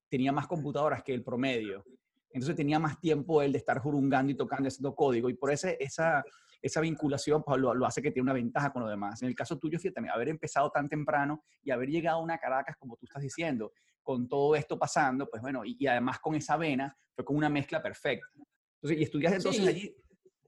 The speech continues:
Speaker 2: No, y, y, y como tú dices, es decir, yo, yo, una de las cosas en las que yo me siento más afortunado en el mundo es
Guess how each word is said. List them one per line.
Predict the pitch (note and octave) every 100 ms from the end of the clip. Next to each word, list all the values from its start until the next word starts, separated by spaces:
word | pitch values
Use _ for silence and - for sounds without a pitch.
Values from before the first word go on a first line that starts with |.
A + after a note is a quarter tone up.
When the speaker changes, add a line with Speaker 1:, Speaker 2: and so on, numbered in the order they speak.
| - _ _ _ _ -
Speaker 2:
No, | C3+ G#3 G3+
y, | G#3 -
y, | F#3+ F#3+ F#3 F#3+
y | F#3+ F#3
como | F#3+ F3
tú | F3 C#4
dices, | A3 - C#3+ C3+ -
es | E3
decir, | F#3+ G#3+ E3+ D#3+ D#3
yo, | D#3+ F#3+ - E3+
yo, | G3 A3 A#3+ -
una | A#3 C#4
de | B3
las | -
cosas | G#3 C4
en |
las | A#3+
que | F#3+
yo | F#3+
me | A3
siento | A#3+ A3+ A#3
más | A3+
afortunado | A3+ F#3+ D#3+ C#3+ D#3 F3+
en | F3
el |
mundo | D#4 C#3 C#3+ F3 -
es | -